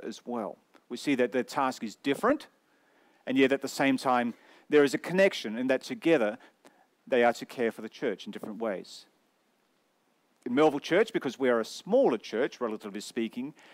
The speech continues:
our elders and deacons actually work very closely together. And larger churches would have the elders more separate, the, the elders more separate to the deacons. But the deacon's task, and the, the deacon itself is really, this simply means a servant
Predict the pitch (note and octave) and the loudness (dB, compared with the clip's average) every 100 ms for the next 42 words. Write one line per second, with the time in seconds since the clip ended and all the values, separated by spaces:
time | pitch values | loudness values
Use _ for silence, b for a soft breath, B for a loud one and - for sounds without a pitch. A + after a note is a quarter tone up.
0 | b C3 C3+ C3 A#2+ A2+ B2+ A#2 A#2 A2+ | b 0 2 2 0 -4 -4 -4 -4 -4
1 | - G#2+ A#2+ B2 B2 A#2+ A#2 - - A#2+ | -4 -6 -6 -4 -2 0 -2 -6 -8 -6
2 | G#2+ A#2+ - B2+ A#2+ G2 D#2+ b b b | -6 -8 -4 -2 0 -2 -8 b b b
3 | A2 A#2 C3 B2+ A#2+ B2+ A2+ - G#2 - | -2 4 4 2 -6 -4 -4 -6 -12 -14
4 | b - A#2 A2+ A2 A#2 B2 A2+ G#2 - | b -10 -6 -4 -2 -2 -2 -4 -6 -12
5 | G#2 - B2+ - - - B2 B2+ B2 C3+ | -14 -10 -12 -12 -18 -12 -8 -4 -2 0
6 | A#2+ A2+ B2 A2 C3+ A#2+ G2+ - G2+ A2+ | 0 -2 -8 -4 -2 -2 -6 -10 -10 -8
7 | A2 - - - - _ _ _ _ _ | -10 -12 -20 -20 -20 _ _ _ _ _
8 | _ _ _ _ _ _ _ _ _ _ | _ _ _ _ _ _ _ _ _ _
9 | _ _ _ _ B B B G3 G#3+ A#3 | _ _ _ _ B B B 4 6 6
10 | C#4 C#4+ - F#3+ F#3+ D3 - D#3+ D#3+ D#3 | 6 2 0 2 4 2 0 0 2 0
11 | B B D#3 G#3+ A#3+ A#3 - G#3+ F3 D3+ | B B -2 2 2 0 4 2 4 0
12 | D#3+ G3 F3+ D3+ A#3+ C4+ B3+ F#3+ F#3 - | 4 6 6 2 -4 -2 -2 0 -2 -2
13 | - - - F#3+ F#3+ C#3 F2+ - | -8 -8 -4 2 2 0 -6 -14